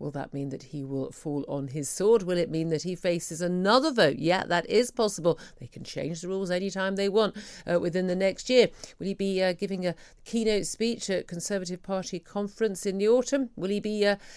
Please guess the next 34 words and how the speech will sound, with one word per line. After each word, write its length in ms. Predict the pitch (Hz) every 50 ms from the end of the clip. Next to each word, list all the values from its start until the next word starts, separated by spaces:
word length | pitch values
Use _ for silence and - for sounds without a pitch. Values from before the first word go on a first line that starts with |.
| - - - -
leading 320 | 185 220 240 226 220 220
the 80 | 226 214
Tories 400 | 208 - 226 233 226 233 214 208
into 160 | 233 214 196
the 80 | 226 220
next 240 | 233 226 226 -
general 340 | - 247 233 233 226 226 233
election? 380 | 254 285 269 - - 175 139 - _ - - _ -
Will 100 | 156 160
he 60 | 175
survive 560 | - - 170 156 175 175 185 190 180 - - - -
even 240 | - 185 165 170
the 60 | 180 175
two 160 | - - 202
by-elections 640 | 196 - 190 196 202 202 208 - - - - 190 190
on 60 | 190
the 80 | 196 196
twenty-third 420 | - 220 220 220 208 220 226 -
of 60 | 214
June? 240 | - - 262 254 214
Well, 180 | 240 269 208 - - - - -
we're 80 | - 233
gonna 100 | 247 208
be 60 | 220
discussing 340 | - - - 175 - - -
all 220 | - 226 233 226
of 40 | 208
that 160 | 220 240 -
with 140 | - 202 185
lots 400 | 214 226 262 302 311 330 - -
of 160 | - 185 - -
top 320 | - - 240 240 - -
guests, 240 | 202 240 262 - -
including 520 | - 202 202 - - 294 330 269 190 139